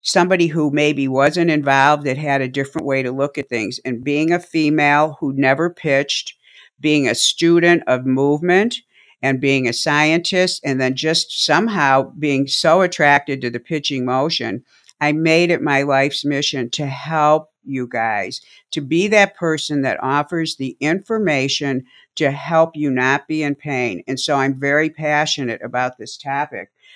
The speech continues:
So number one, did you ever, could you ever, for you guys that are older, did you ever see a pitcher go out to the field and warm up his arm? No. Muscles need to be warmed up.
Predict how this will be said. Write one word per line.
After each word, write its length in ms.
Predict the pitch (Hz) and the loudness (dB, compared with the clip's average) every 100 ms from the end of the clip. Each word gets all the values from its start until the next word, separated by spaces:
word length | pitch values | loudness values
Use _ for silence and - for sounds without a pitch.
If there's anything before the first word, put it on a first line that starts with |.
| - | -14
So 180 | - 156 | -4 0
number 360 | 160 202 247 | 2 2 2
one, 400 | 226 208 220 208 - _ _ _ _ _ - | 0 2 2 0 -4 _ _ _ _ _ -2
did 160 | 196 | 0
you 180 | 190 196 | 2 4
ever, 420 | 208 247 254 - _ _ _ _ _ _ | 4 4 0 -2 _ _ _ _ _ _
could 280 | - 226 160 | -2 -2 0
you 160 | 185 175 | 0 4
ever, 380 | 170 208 147 117 | 8 8 6 -2
for 160 | - | -2
you 200 | 160 180 | -2 -2
guys 340 | 180 165 170 165 | 6 8 6 4
that 100 | 156 | 0
are 160 | 139 | 2
older, 520 | 139 147 170 196 226 - _ _ _ _ _ _ _ - | 4 4 2 0 -2 -6 _ _ _ _ _ _ _ -8
did 200 | 156 147 | -6 -2
you 80 | |
ever 160 | 165 220 | -2 0
see 160 | 233 233 | 0 0
a 60 | |
pitcher 360 | 220 240 233 220 | 0 -2 -2 -2
go 140 | 196 | 2
out 200 | 196 208 | 4 4
to 100 | 208 | 0
the 100 | 196 | -6
field 340 | 185 196 190 190 | -4 -2 0 2
and 140 | 175 | 2
warm 260 | 170 175 190 | 4 2 2
up 160 | 185 | 0
his 200 | 185 165 | -2 -2
arm? 440 | 170 175 180 202 202 - | 0 2 2 0 -4 -4
No. 600 | 165 175 185 107 85 _ _ - _ 151 | 0 4 4 4 0 _ _ -20 _ 2
Muscles 480 | 160 170 196 175 | 2 2 -2 -2
need 240 | 170 165 165 | 0 0 0
to 100 | 160 | -4
be 260 | 139 151 | -2 -2
warmed 460 | 151 151 151 143 147 | 0 0 2 2 2
up. 360 | 156 139 - | 2 2 2